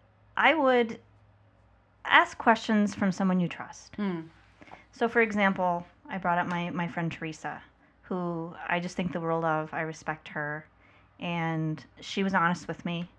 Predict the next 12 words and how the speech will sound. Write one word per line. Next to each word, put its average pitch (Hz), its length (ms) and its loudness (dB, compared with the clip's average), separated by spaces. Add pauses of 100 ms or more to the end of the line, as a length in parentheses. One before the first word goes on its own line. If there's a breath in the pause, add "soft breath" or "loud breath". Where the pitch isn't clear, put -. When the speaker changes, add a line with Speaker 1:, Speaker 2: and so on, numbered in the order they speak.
(160)
Speaker 2:
Yeah. 214 240 -6
Speaker 1:
And 185 220 2
that 196 180 10
helped 196 340 0
me 180 140 0
so 208 500 6
much 190 300 4
in 180 80 0
making 175 240 0
my 175 100 0
decision 175 640 -4 (440 soft breath)
on 170 320 0